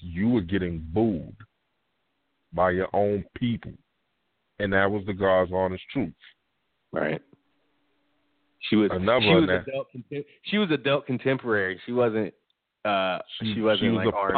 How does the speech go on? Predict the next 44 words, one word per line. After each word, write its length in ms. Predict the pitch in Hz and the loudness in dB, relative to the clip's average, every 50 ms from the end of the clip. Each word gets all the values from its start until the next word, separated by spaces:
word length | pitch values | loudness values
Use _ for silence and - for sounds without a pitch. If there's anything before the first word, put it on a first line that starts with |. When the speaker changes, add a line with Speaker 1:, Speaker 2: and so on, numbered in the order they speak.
| - - | 0 0
Speaker 2:
and 60 | 92 | -2
B 60 | 90 | -6
or 40 | 90 - | -6 -2
Speaker 1:
star. 240 | 117 107 98 82 76 | 2 2 2 2 2
Speaker 2:
something. 240 | 73 90 87 82 - _ _ | -2 -6 -12 -16 -18 _ _
Speaker 1:
Yeah, 320 | - 107 127 147 143 120 92 78 - | -4 0 2 2 4 2 2 0 0
she 80 | 98 95 | 0 0
Speaker 2:
Yeah. 160 | 90 87 87 | 2 2 0
Speaker 1:
was 100 | 95 - - - | -4 -6 -8 -4
pop. 260 | 135 143 147 123 - 85 85 82 80 _ _ _ _ _ _ _ _ _ _ _ _ _ _ _ _ _ _ _ - - | 0 2 2 2 0 -2 -8 -18 -20 _ _ _ _ _ _ _ _ _ _ _ _ _ _ _ _ _ _ _ -12 -8
She 120 | 90 90 | -6 -4
was 140 | 90 95 90 - - | -4 -6 -6 -4 -2
pop. 280 | 139 139 139 - - - _ _ _ _ _ _ _ _ _ _ _ _ _ _ - | 0 2 2 0 -2 -6 _ _ _ _ _ _ _ _ _ _ _ _ _ _ -12
And 200 | 85 78 - - | -12 -12 -12 -6
people, 340 | - 104 90 76 87 95 - - | -6 -6 -4 -4 -6 -8 -8 -6
you 140 | 98 107 104 | -4 0 2
know, 300 | 98 90 95 110 120 - _ _ _ _ _ _ _ _ _ - - - | 4 4 2 2 0 -4 _ _ _ _ _ _ _ _ _ -16 -14 -4
started 360 | - 95 87 87 87 95 90 - | 0 2 4 4 2 2 -2 0
to 120 | 104 98 | 0 0
resent, 420 | 101 104 104 101 113 151 170 139 - _ _ _ 85 | 2 0 -2 0 0 0 0 0 -2 _ _ _ -10
you 120 | 92 107 | -8 -4
know, 300 | 98 90 85 85 82 85 - _ _ _ _ _ _ _ _ _ _ _ _ _ _ _ _ _ - | -2 -2 -2 -2 -2 -6 -10 _ _ _ _ _ _ _ _ _ _ _ _ _ _ _ _ _ 0
uh, 320 | 120 113 107 98 95 92 | 2 4 4 6 4 4
Michael, 540 | 90 92 98 101 101 95 - - 104 95 82 - | 2 0 0 0 0 0 -2 -4 -6 -8 -8 -8
Prin-, 220 | - - 123 117 - - | -4 -4 -4 -4 -2 -4
you 100 | 131 139 | -2 0
know, 200 | 127 110 101 90 | 2 2 4 4
everybody 600 | 92 101 101 104 98 87 98 95 95 98 98 95 | 4 4 2 0 -2 0 2 2 2 4 2 2
that 200 | 95 95 95 92 | 2 0 0 0
was 160 | 95 92 82 85 | -2 -4 -6 -6
winning 320 | 92 101 98 98 95 87 | -6 -4 -4 -4 -4 -4
the 120 | 90 87 - - - | -6 -8 -8 -8 -6
same 400 | 90 92 95 95 95 101 98 90 - - | -4 -2 -2 -2 -2 -2 -4 -6 2 6
Speaker 2:
Right, 200 | 196 196 156 117 | 6 6 8 6
Speaker 1:
shit 160 | 101 104 - | 4 2 0
Speaker 2:
'cause 100 | - 214 202 | 0 -2 0
it 60 | 226 | 2
was 100 | - - | 4 4
Speaker 1:
every 140 | 104 92 82 78 | 4 4 0 -2
Speaker 2:
clear, 320 | 78 - 247 240 - - | 0 2 4 6 6 6
Speaker 1:
year. 80 | 208 196 | 4 4
Speaker 2:
it 60 | 190 | 0
was 100 | 202 - | -2 -2
like, 180 | 180 170 160 | 0 -2 -2